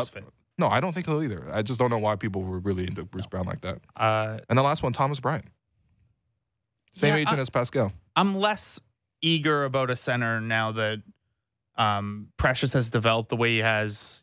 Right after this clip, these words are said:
Speaker 2: You have Khem Birch under contract. You've got Koloko. Um, sure, if he comes cheap and it works out, awesome. But, uh, like, I like him as a player. I just don't know where his minutes come that they're not at the expense of,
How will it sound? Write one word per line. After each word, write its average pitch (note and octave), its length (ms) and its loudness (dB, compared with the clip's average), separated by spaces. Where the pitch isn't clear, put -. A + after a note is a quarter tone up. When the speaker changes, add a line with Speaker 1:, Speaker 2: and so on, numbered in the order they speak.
Speaker 2:
You A#2 80 -2
have A#2+ 160 2
Khem B2 200 2
Birch A2 200 2
under A2 140 2
contract. G#2 440 0
You've G#2 120 -2
got A2 200 2
Koloko. G2+ 560 0
Um, F#2+ 340 0
sure, F3 420 2
if C3 100 -2
he C3+ 80 0
comes C#3 260 0
cheap F3 320 -2
and C3 100 4
it C3 60 2
works C3+ 240 0
out, D#3+ 200 0
awesome. D3+ 520 0
But, A2 300 2
uh, G#2+ 160 4
like, D#3 140 4
I F#3 60 4
like F3+ 200 0
him F3 80 0
as D3 100 0
a C#3 40 0
player. A2+ 400 2
I C3+ 60 4
just C#3 200 2
don't C#3 200 2
know B2+ 120 4
where B2 220 0
his A#2+ 160 -4
minutes A#2+ 300 -2
come A2+ 240 0
that G#2+ 160 -2
they're A2 140 4
not A2 180 2
at G#2 100 -4
the A2+ 80 0
expense G#2 460 0
of, G#2 220 0